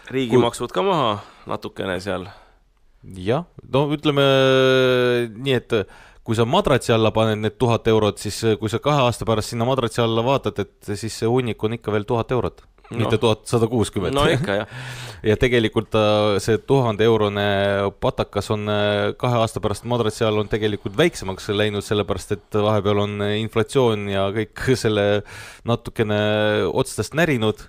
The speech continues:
Speaker 2: nii et, äh, see nutsakas on, äh, palju vähem väärt.
Speaker 1: No jah, aga vaata, eks see on kõik kahe otsaga asi, et, äh,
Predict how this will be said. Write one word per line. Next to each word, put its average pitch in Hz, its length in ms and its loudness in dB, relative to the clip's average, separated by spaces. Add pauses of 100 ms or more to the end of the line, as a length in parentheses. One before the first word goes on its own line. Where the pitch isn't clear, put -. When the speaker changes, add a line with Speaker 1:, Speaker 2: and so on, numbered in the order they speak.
(120)
Speaker 2:
nii 98 120 -2
et, - 220 -2
äh, 98 720 -2
see 104 260 0
nutsakas 113 540 -6
on, 107 80 -8 (100)
äh, 113 480 -4 (200)
palju 127 200 0
vähem 104 220 -2
väärt. - 180 -4 (180)
Speaker 1:
No 160 140 2
jah, 233 160 4
aga 139 240 2
vaata, 143 400 2
eks 143 240 -2
see 156 80 0
on 160 60 -2
kõik 175 160 -2
kahe 160 240 2
otsaga 143 320 0
asi, 117 180 0
et, 95 300 0
äh, 92 500 2